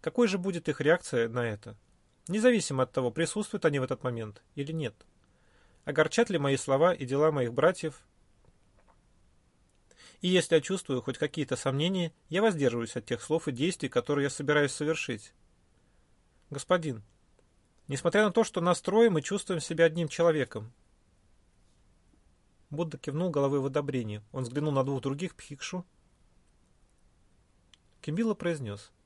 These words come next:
"Анурудха сказал правду, мы живём в гармонии и внимательно заботимся друг о друге". Нандея добавил: "Мы делим всё, от еды до наших озарений и опыта проникновения в суть вещей".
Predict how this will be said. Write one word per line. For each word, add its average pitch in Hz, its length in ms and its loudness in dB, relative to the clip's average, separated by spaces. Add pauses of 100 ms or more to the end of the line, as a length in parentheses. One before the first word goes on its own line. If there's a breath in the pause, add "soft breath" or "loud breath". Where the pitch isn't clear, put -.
(680)
"Анурудха 208 380 -2
сказал 170 300 4
правду, 120 420 4
мы 170 100 -2
живём 180 260 -2
в 127 40 -6
гармонии 165 440 2
и - 20 -2
внимательно 143 520 -4
заботимся 123 500 0
друг 123 220 -6
о 117 40 -2
друге". 101 380 -12 (960)
Нандея 131 320 -2
добавил: 113 500 -2 (300)
"Мы 170 320 -4 (200)
делим 214 260 0
всё, 120 340 -2 (380)
от 135 180 -4
еды 180 180 -2
до 175 120 0
наших 156 280 0
озарений 131 560 0
и 131 60 -4
опыта 156 340 -2
проникновения 151 560 0
в 131 40 -4
суть 151 200 -8
вещей". 135 460 -8